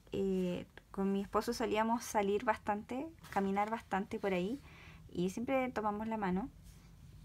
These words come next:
Em, pero resulta de que con la cuarentena no salíamos tanto y a veces pasaban días y no nos tomaban la-, tomábamos las manos. Entonces empezamos, eh, naturalmente a, a, y también, también,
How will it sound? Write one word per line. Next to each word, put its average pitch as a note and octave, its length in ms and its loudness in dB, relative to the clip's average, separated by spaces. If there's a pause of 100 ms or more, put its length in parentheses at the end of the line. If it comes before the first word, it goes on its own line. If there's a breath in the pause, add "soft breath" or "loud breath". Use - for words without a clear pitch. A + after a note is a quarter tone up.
Em, F3 800 2 (360)
pero F#3+ 480 4
resulta G3 360 0
de A#3 120 2
que A3 80 0
con G#3+ 140 2
la G#3 120 6
cuarentena G#3 500 2
no A#3+ 80 2
salíamos A3+ 560 0
tanto G#3 560 4 (100)
y G3 600 -2
a G3+ 60 4
veces A3+ 260 -2
pasaban A#3 500 0
días B3 320 0
y A3+ 120 -4
no A#3 120 0
nos B3 140 -2
tomaban G3 340 4
la-, G#3 100 -2 (160)
tomábamos A3 400 2
las G3+ 220 -4
manos. F3 320 0 (640 loud breath)
Entonces A#3+ 540 0
empezamos, A3+ 840 0 (380)
eh, G#3 140 -6
naturalmente A3 880 0
a, G#3+ 460 4 (680 loud breath)
a, - 320 -2
y G#3+ 120 0
también, G3+ 440 4 (180)
también, A3 500 -2